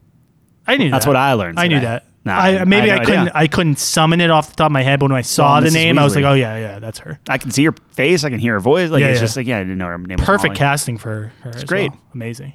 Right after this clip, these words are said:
Speaker 2: The casting was very good in Harry Potter. I will give you that.
Speaker 1: Yeah, yeah.
Speaker 2: Yep.
Speaker 1: Oh, yeah. Oh, yeah.
Speaker 2: Oh, yeah.
Speaker 1: All right, there it is. Happy
Speaker 2: That's it.
Speaker 1: Mother's Day.
Speaker 2: Yeah.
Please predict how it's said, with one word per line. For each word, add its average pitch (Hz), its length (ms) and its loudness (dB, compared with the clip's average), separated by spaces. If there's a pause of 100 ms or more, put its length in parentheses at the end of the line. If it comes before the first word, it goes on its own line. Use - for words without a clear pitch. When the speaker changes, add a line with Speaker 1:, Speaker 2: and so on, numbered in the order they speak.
(200)
Speaker 2:
The 131 180 2
casting 101 420 -6
was 90 120 -14
very 90 220 -12
good 95 100 -14
in - 60 -18
Harry 117 200 -14
Potter. 120 260 -12 (240)
I 127 100 -2
will 101 120 0
give 90 140 -10
you 90 80 -12
that. 92 200 -12
Speaker 1:
Yeah, 120 200 -4
yeah. 110 240 -14 (300)
Speaker 2:
Yep. - 180 -16
Speaker 1:
Oh, 120 180 -6
yeah. 120 240 -18 (680)
Oh, 151 320 0 (260)
yeah. - 260 -20 (240)
Speaker 2:
Oh, 110 340 -6 (160)
yeah. 156 140 -8 (400)
Speaker 1:
All 170 80 4
right, 208 120 2
there 196 140 4
it 214 60 4
is. 196 240 4
Happy 180 160 2
Speaker 2:
That's 190 100 2
it. 202 40 4
Speaker 1:
Mother's 196 240 2
Day. 147 200 2
Speaker 2:
Yeah. 139 280 0